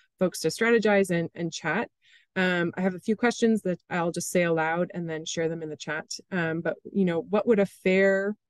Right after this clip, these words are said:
phase out of fossil fuels look like in your community or region? Um, has your municipality, uh, endorsed the treaty? If not, um, uh, you know, what opportunities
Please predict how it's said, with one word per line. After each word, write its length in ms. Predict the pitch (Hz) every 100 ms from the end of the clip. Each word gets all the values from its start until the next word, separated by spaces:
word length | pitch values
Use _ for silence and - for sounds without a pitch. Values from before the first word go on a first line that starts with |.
| _
phase 220 | 202 202 208
out 200 | 208 -
of 200 | 190 190 - _
fossil 300 | 196 190 190
fuels 280 | 202 190 180
look 160 | 175
like 200 | 185 185
in 140 | - 180
your 120 | 170
community 560 | - 185 170 180 185 170
or 120 | 165
region? 520 | 165 185 208 226 277 - _ _ _ _ _ _ -
Um, 460 | 185 175 175 175 170 _ _ _ 175
has 240 | 202 180
your 120 | 208
municipality, 1160 | 196 185 190 - - 208 214 220 226 220 220 214
uh, 220 | - 180 170
endorsed 400 | 185 180 208 -
the 60 | -
treaty? 400 | - 208 190 190
If 180 | 185 -
not, 420 | 180 175 175 170 - - -
um, 520 | 190 170 170 165 160 - _ _ _ 202
uh, 240 | 180 165 -
you 80 | 190
know, 100 | 170
what 200 | 190 -
opportunities 800 | 196 190 - 185 180 180 180